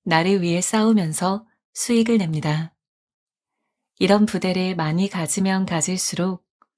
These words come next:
경제적 자유라는 성을 빠르게 함락시킬 수 있습니다.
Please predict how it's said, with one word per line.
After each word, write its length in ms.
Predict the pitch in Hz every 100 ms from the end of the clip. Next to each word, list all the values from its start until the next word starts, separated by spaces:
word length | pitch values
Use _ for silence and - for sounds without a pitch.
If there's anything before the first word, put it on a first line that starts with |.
| _ _ _ -
경제적 520 | 175 185 202 220 -
자유라는 600 | 185 165 180 196 190 196
성을 480 | 214 190 165 196 - _ _ _ _ _
빠르게 440 | 233 226 226 226 226
함락시킬 640 | 240 247 247 226 226 190
수 180 | - 190
있습니다. 720 | - - 165 156 156 160